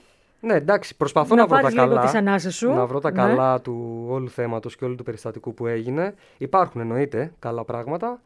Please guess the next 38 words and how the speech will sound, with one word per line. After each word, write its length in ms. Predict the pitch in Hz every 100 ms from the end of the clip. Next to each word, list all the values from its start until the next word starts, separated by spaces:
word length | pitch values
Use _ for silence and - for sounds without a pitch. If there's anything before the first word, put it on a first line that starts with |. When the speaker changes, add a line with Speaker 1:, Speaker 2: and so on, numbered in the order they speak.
| _ _ _ _
Speaker 1:
αλλά 280 | 208 214 208
εντάξει, 300 | 175 135 151
όσο 180 | 147 131
να 100 | 143
είναι, 340 | 151 151 147
όσο 460 | 147 147 143 139 127
σκέφτομαι 400 | - 147 143 131
ότι 120 | 143
έχασα 240 | 139 135
τον 160 | 131 127
αγώνα 300 | 123 143 156
μου, 380 | 151 147 147 143 _ _ _ _ _ _ _ _ _
αυτό 200 | 123 135
τα 100 | 123
καλύπτει 400 | 117 123 123 117
όλα. 220 | 113 95 92
Speaker 2:
Θα 140 | 196
υπάρξουν 500 | 185 208 220 214 202
και 120 | 202
άλλοι 160 | 185 175
αγώνες. 580 | 160 170 185 247 254 220
Είσαι 180 | 226
καταρχήν 440 | 208 185 180 233 214
πάρα 200 | 214 196
πολύ 220 | 180 175
νέος 300 | 175 170 165
ακόμα. 460 | 170 175 170 214 302 _ _ _ _
Speaker 1:
Στο 140 | -
κομμάτι 240 | 165 180 185 180
του 60 |
Speaker 2:
Ε, 40 | 175
Speaker 1:
μαραθωνίου, 460 | 175 170 165 156 135
ναι, 40 |
ισχύει. 340 | 117 _ 123 117 _ _ _
Speaker 2:
Ακριβώς. 480 | 196 202 190 196 -
Και 100 | 220
ο, 120 | 214 208 190 202
μπρα-, 280 | 185 202 196